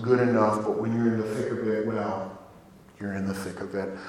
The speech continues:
Lord, I pray that you would help us to find shelter in the storm, even as I pray that you would help us to find strength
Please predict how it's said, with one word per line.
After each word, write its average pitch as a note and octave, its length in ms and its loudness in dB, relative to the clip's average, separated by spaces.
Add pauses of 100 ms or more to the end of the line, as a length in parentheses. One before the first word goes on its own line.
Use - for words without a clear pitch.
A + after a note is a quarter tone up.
(240)
Lord, B2+ 260 12
I C#3+ 440 12
pray C#3 260 8
that C#3 260 8
you C#3+ 100 8
would C#3+ 460 8
help A#2 240 4
us - 220 -2
to - 60 -6
find G#2+ 380 0
shelter G#2+ 460 -2
in A2 180 -2
the G#2+ 80 -6
storm, A2+ 580 0
even A#2 200 2
as A#2 160 -2
I A#2 160 2
pray A#2 160 -2
that A#2+ 200 -2
you A#2+ 100 -4
would A#2+ 100 0
help B2 240 2
us A#2 200 -2
to B2 60 -4
find B2 400 0
strength - 880 -2